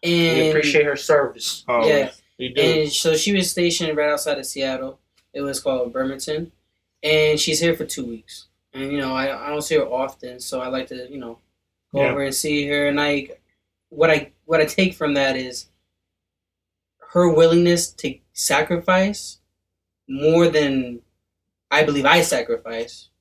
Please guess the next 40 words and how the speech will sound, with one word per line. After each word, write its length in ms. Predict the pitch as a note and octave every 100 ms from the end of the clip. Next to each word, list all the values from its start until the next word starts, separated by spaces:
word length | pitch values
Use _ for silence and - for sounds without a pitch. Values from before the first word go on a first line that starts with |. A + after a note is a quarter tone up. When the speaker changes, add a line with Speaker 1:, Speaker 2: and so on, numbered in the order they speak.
| _ _ _ _ _ _
Speaker 1:
and 220 | C#3+ C#3+ C#3+
what, 240 | D3+ -
what 320 | C3+ D3 D3+
more 200 | D3 D3+
than 120 | D3
I 100 | C#3+
know 120 | D3 C3
a 80 |
lot 140 | C#3+ D3
of 80 | C#3+
people 240 | B2+ B2 - _ _ _ -
don't 200 | D3 C#3+
sacrifice. 680 | B2 A#2 A#2+ A#2 A2+ A#2 C3+
You 60 |
know 80 | B2+
what 40 |
I 40 | B2
mean? 100 | C3 - _ _ - _
So, 400 | - D#3+ D#3+ D3+
uh, 360 | D3 C#3+ C3+ B2 - _ _ _ _ - - F3
I 80 |
just 120 | F3 F3
take 100 | D#3+
away 160 | D#3
her, 320 | D3 D#3 D3 D3+
her 160 | D#3
drive 400 | C3+ C3 B2+ B2
and 320 | B2 A#2 A2+ - -
her, 160 | - - _ _ _ _ -
the 80 | C#3+
willingness 460 | D#3+ D#3 D3+ -
of 240 | C#3 C3 - _ _ _ _ _ _ _
what 180 | F3 F#3+
she's 160 | G3+
willing 140 | F#3 E3
to 40 |
do 160 | D#3 D#3
for 140 | -
her 120 | C#3 C3
success. 580 | A#2 - A#2+ - -